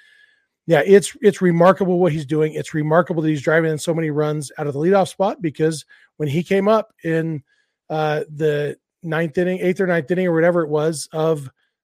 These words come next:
the last game, uh, sorry, the game two of the series.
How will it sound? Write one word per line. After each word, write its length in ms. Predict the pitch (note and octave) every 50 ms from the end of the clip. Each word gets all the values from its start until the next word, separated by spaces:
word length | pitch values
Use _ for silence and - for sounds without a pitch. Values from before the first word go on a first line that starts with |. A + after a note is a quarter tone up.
| _ _
the 100 | D#3 D#3
last 280 | D#3 D#3 E3 - -
game, 560 | _ F3+ E3+ E3+ E3+ E3 E3 E3 E3 D#3 C3+ - _ _ _ E3+
uh, 240 | D3+ D3 C#3+ C#3 - - _ _ - -
sorry, 320 | - - A#2+ A2+ A2+ - _ _ _
the 140 | C#3 C3 - _ _ _ _ _ _ _ _ _ _ _ _ _ _ _ -
game 180 | F3+ F#3+ G3
two 180 | - - G#3+ A3+
of 60 | G#3+
the 80 | F#3 C#3+
series. 520 | - F#3+ G3 F#3+ D#3 C3+ C#3 C#3 - -